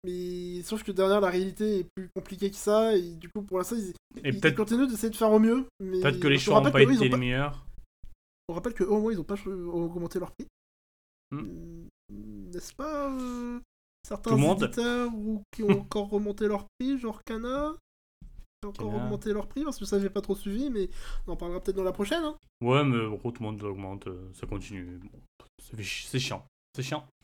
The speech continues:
Speaker 1: Euh, j'allais parler de la collection X S, mais en fait, c'était dans l'autre, dans
Speaker 2: Ouais.
Speaker 1: une précédente news.
Speaker 2: Collection
Speaker 1: Donc,
Speaker 2: X S,
Speaker 1: euh,
Speaker 2: on
Speaker 1: on a
Speaker 2: avait
Speaker 1: pas du
Speaker 2: déjà,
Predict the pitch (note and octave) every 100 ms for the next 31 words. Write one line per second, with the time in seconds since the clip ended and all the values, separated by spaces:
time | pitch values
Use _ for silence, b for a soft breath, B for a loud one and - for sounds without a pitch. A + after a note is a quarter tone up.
0 | _ _ F#3 F#3 F3+ F3 F3 F3 E3+ E3+
1 | E3+ E3+ E3+ D#3+ F3 E3+ F#3+ C#4+ A3 G3
2 | F#3 - G#3+ G#3 B3+ G3+ - G#3+ - D#3+
3 | D#3+ E3 F3+ G3 A#3 - F3 E3 D3 -
4 | A3 G#3+ G#3 G3+ G#3 A2 G#2 - - C3
5 | C3+ B2 A#2+ D#3 D3+ C3+ A2+ A2 G#2+ G#2+
6 | A#2+